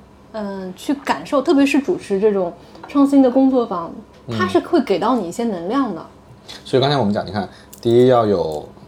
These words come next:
Speaker 2: 哎呀，第一点是什么？要有亲和力。第二点呢，就是放下偏见，
Speaker 1: 嗯。
Speaker 2: 对吧？不能有太强的主观意见在那引导。
Speaker 1: 嗯，嗯，嗯。
Speaker 2: 然后要事先讲好规则，对吧？
Speaker 1: 嗯。
Speaker 2: 就大家这个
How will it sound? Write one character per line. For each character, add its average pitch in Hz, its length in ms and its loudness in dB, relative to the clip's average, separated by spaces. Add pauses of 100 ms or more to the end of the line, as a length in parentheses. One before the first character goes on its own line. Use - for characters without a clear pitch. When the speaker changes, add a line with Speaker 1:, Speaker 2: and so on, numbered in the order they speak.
(100)
Speaker 2:
哎 104 60 -10
呀， 98 40 -12 (320)
第 104 140 -8
一 107 40 -6
点 104 160 -8
是 98 120 -12
什 98 100 -10
么？ 95 120 -12
要 104 80 -4
有 104 60 -2
亲 147 220 -8
和 120 140 -8
力。 135 200 -4 (1160)
第 143 100 -4
二 143 160 2
点 92 220 -4
呢， 95 340 -6 (220)
就 95 80 -12
是 90 280 -10
放 127 140 -2
下 113 120 -4
偏 120 260 -6
见， 117 180 -4 (480)
Speaker 1:
嗯。 214 160 -4
Speaker 2:
对 101 80 -4
吧？ 85 240 -6 (240)
不 120 80 -6
能 101 140 -2
有 95 100 -4
太 110 200 -8
强 95 180 -12
的 92 80 -10
主 - 140 -14
观 90 200 -10
意 101 80 -4
见 190 160 -10
在 190 100 -8
那 240 120 -2
引 180 260 -8
导。 185 100 -6
Speaker 1:
嗯， - 120 -14
嗯， - 0 -
嗯。 - 320 -20 (420)
Speaker 2:
然 90 120 -12
后 101 160 -6
要 95 340 -6
事 - 160 -8
先 107 180 -6
讲 92 160 -8
好 95 120 -8
规 95 200 -2
则， 92 220 -10 (180)
对 - 80 -16
吧？ - 140 -12
Speaker 1:
嗯。 226 220 -6 (120)
Speaker 2:
就 - 100 -14
大 - 140 -14
家 87 220 -8
这 92 140 -18
个 87 200 -8